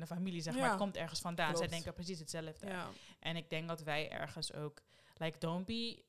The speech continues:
Speaker 1: a hero. En niet dat je een hele generation moet
Speaker 2: Gaan
Speaker 1: saven
Speaker 2: fixen
Speaker 1: en
Speaker 2: of
Speaker 1: bla, bla,
Speaker 2: nee,
Speaker 1: bla.
Speaker 2: nee,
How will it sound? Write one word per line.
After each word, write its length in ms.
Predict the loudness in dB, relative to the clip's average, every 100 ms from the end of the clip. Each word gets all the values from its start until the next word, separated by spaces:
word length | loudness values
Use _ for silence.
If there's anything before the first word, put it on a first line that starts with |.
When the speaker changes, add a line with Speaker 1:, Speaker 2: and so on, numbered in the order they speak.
| _ -6
Speaker 1:
a 40 |
hero. 600 | -2 0 2 4 4 4
En 220 | 2 -2 -2
niet 140 | -4
dat 180 | -4 -4
je 260 | -4 -4 -4
een 120 | -6
hele 240 | -4 -2 -2
generation 500 | -2 -4 -4 -4 -4
moet 180 | -6 -8
Speaker 2:
Gaan 80 | -14 -20 -8
Speaker 1:
saven 380 | -4 0 2 2
Speaker 2:
fixen 340 | 4 6 6
Speaker 1:
en 40 |
Speaker 2:
of 40 | 4
Speaker 1:
bla, 100 | 4
bla, 80 | 4
Speaker 2:
nee, 80 | 4
Speaker 1:
bla. 140 |
Speaker 2:
nee, 80 | 4